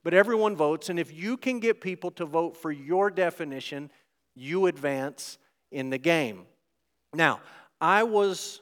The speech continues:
at Walmart this last week, and they had Monopoly on the end cap. And you know how they make lots of different varieties of Monopoly? Like, there's Monopoly,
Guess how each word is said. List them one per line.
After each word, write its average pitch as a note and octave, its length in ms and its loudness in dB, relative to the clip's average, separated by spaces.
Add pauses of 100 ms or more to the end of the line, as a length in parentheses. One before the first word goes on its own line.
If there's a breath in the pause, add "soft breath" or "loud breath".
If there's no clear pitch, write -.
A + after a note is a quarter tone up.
(360)
at D#3+ 80 -2
Walmart D#3 540 0 (100)
this B2+ 200 -8
last C3+ 300 -2
week, G#2+ 340 -12 (800)
and D3 160 -4
they E3 60 2
had F3 180 2
Monopoly E3+ 640 2
on C#3 160 0
the C3+ 80 -4
end C3 240 -6
cap. - 360 -12 (680)
And E3 140 -2
you F#3 60 4
know G3+ 140 2
how G#3 100 6
they G3 140 6
make F#3+ 240 2
lots D#3+ 320 2
of D3+ 80 -6
different E3 280 -2
varieties C#3 540 2
of B2+ 60 -4
Monopoly? A#2 680 -2 (140)
Like, A#2 180 -6
there's C3+ 180 -6
Monopoly, D#3+ 880 0